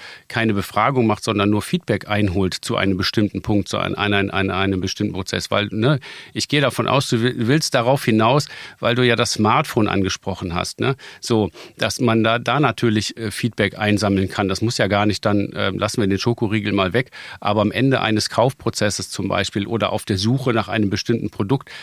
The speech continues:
Also es gibt, äh, unfassbar viele, ich weiß nicht, glaube ich, äh, über achtzig Kon-,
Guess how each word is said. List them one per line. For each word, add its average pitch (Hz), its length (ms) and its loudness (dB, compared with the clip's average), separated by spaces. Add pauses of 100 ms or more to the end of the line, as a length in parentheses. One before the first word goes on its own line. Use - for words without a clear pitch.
Also 104 160 0
es 107 100 -6
gibt, 131 220 -2
äh, 110 200 0 (420)
unfassbar 139 580 2
viele, 135 320 0
ich - 160 -6
weiß 120 180 2
nicht, 117 100 -2
glaube 110 220 0
ich, - 120 -6 (140)
äh, - 260 -12
über 160 320 2
achtzig - 400 -2
Kon-, 110 220 0